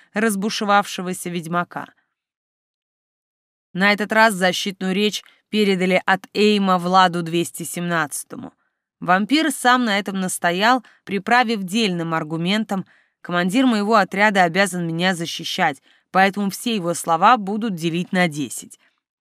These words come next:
Поначалу решили, что лучше высказаться Иону Станту, честность и профессионализм которого известны всем. Его слова по определению будут иметь вес. Но в последний момент передумали.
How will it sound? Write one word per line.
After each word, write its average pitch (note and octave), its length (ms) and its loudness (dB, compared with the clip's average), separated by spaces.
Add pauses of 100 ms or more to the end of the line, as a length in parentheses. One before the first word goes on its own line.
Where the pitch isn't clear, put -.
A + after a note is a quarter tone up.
Поначалу G3 500 0
решили, F#3 540 -2
что - 220 -8
лучше F3 300 -8
высказаться E3 600 -8
Иону E3 280 -4
Станту, F3+ 560 0 (380)
честность G#3 720 -2
и C#3+ 80 -4
профессионализм D#3+ 920 -4
которого F3+ 500 -2
известны E3+ 460 -6
всем. - 380 -8 (460)
Его C4 220 2
слова B3 340 4
по A3 140 6
определению G3+ 640 0
будут F#3 360 -4
иметь F3 340 -4
вес. D#3+ 380 -8 (520)
Но D#3+ 160 -4
в - 80 -20
последний F#3 500 -4
момент F3 380 -4
передумали. D#3+ 640 -4